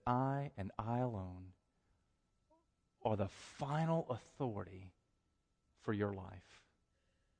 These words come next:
You know, parents, parents struggle at times to teach their children. Children are sometimes difficult. They don't want to learn. They've got their own agenda.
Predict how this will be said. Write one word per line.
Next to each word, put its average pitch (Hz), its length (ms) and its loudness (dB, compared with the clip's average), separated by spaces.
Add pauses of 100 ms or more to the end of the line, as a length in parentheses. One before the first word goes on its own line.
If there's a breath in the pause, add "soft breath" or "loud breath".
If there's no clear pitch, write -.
(1300)
You 143 60 4
know, 139 160 12
parents, 143 600 8 (1700 soft breath)
parents 151 260 10
struggle 151 480 12
at 151 120 10
times 143 340 8
to 123 80 -2
teach - 320 -4
their 120 220 2
children. 131 580 4 (800)
Children 123 440 10
are 113 360 12 (600)
sometimes 143 640 6
difficult. 151 640 6
They 104 240 2
don't 117 260 10
want 131 160 12
to 135 60 10
learn. 131 400 8
They've 101 160 4
got 107 180 6
their 117 140 6
own 120 180 6
agenda. 95 540 -2